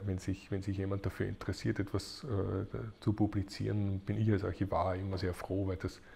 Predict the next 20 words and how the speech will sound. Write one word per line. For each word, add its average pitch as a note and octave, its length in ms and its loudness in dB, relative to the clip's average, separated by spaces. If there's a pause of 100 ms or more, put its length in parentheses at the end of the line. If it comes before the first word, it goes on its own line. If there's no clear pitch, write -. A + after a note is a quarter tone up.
(440)
eine G2 80 0
ganz F#2+ 180 4
starke F2+ 360 2
Begründung F#2 560 -2
fürs - 260 0
Archiv - 420 -2
auch - 220 -2
abgibt. - 600 -6 (420)
Ja, - 100 -6 (140)
gleichzeitig - 600 2
macht's - 260 0
das - 180 0
Material F#2 420 0
lebe-, - 300 -6
lebendig, F#2 560 2 (240)
das - 180 -6
wir G2 80 0
hier F#2+ 180 2
haben. F2+ 180 2 (880)
Die G2 480 8